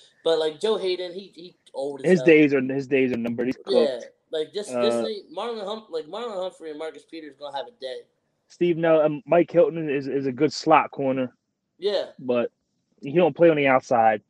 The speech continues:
Speaker 2: But, yeah, he, I mean,
Speaker 1: And, and at the
Speaker 2: for a
Speaker 1: linebacker
Speaker 2: pra-,
Speaker 1: spot
Speaker 2: for a practice squad,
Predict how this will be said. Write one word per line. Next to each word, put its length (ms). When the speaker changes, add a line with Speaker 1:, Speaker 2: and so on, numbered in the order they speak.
Speaker 2:
But, 160
yeah, 280
he, 120
I 20
mean, 260
Speaker 1:
And, 400
and 120
at 100
the 100
Speaker 2:
for 200
a 120
Speaker 1:
linebacker 120
Speaker 2:
pra-, 220
Speaker 1:
spot 160
Speaker 2:
for 100
a 40
practice 340
squad, 320